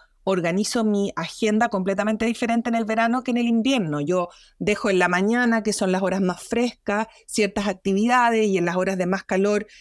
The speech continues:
busco un árbol para poder estar debajo de una sombra de árbol y estar cerquita de la tierra, porque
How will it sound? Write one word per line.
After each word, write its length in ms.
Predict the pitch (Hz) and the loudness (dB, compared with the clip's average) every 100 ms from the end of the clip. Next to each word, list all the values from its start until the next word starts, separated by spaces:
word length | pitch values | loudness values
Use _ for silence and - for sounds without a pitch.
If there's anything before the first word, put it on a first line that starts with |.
| - - | -20 -4
busco 340 | 196 214 233 | -2 0 0
un 160 | 208 214 | 2 2
árbol 360 | 214 214 247 | 2 2 0
para 220 | - 190 185 | 0 -2 0
poder 200 | 196 190 | 0 -2
estar 340 | - 202 190 | -4 -2 0
debajo 320 | 185 190 202 | 0 0 -2
de 60 | 185 | -2
una 120 | 160 | -2
sombra 360 | 170 214 190 180 | -2 -2 0 0
de 100 | 175 | 2
árbol 360 | 285 196 254 196 | 0 0 0 0
y 80 | |
estar 220 | 185 - 190 | -2 -4 -2
cerquita 420 | 196 - 202 196 | -4 -4 -2 0
de 100 | 180 | 0
la 120 | 156 | -2
tierra, 340 | 185 226 262 233 | 0 0 0 -2
porque 360 | 196 175 170 | -2 -4 -6